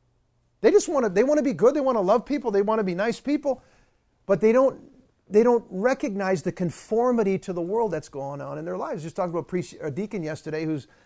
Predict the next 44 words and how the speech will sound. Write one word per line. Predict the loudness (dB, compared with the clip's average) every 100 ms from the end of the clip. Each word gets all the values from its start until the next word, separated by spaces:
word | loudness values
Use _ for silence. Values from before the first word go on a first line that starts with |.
| _ _
in | -10
a | -6
parish | -2 -2 -2
in | -6
the |
Ann | -4
Arbor | -4 -4
area, | -2 0
and | 0
he | -2
goes, | -6 -8
"Man," | -8 -8 -10 _ _ _ _ _ _ _ _ _ -14
uh, | -12 -14 -14
actually | -14 -12 -12
it's | -10
Saint | -10 -8
Mary's | -8 -10 -10
Parish | -10 -10
Student | -10 -10 -10
Chapel. | -8 -10 -12 -18 _ _ _ _
And | -6
he |
goes, | -2 0
"I'm | 0
working | -2 -2
with | -2
all | 0
these | 0 -2 -6 -10
couples, | -10 -8 -10 -14 _ _ _ -10
and | -6
I'll | -2
be | 0
darned, | 0 0 2
Herbs," | 2 2
he | -2
said, | -2 0 0 -4 _ _ _
uh, | -10 -8 -4
"nine | 0 2 4
out | 2
of | 2
ten | 0 2
are | 2
living | 2 2
together. | 2 0 -2